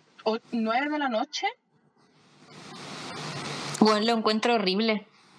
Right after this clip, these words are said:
Speaker 1: Esta gente culiá, weón, ojalá pierdan y pierdan toda la plata culiá que gastaron en su franja de mierda, weón.
Speaker 2: Lo encontré terrible. Igual me pasa que,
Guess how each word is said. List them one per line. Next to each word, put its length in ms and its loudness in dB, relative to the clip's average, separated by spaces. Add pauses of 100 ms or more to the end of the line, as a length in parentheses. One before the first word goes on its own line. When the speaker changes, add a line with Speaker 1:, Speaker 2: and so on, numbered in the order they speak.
(480)
Speaker 1:
Esta 340 -2
gente 440 -4
culiá, 420 -2
weón, 200 0
ojalá 380 0
pierdan 440 -4
y 60 -6
pierdan 420 -2
toda 200 0
la 140 0
plata 340 -4
culiá 300 -2
que 120 -6
gastaron 500 -2
en 80 -4
su 160 -6
franja 400 -2
de 100 -2
mierda, 540 -2
weón. 480 -6 (680)
Speaker 2:
Lo 140 6
encontré 420 2
terrible. 640 2
Igual 340 2
me 120 0
pasa 340 2
que, 400 0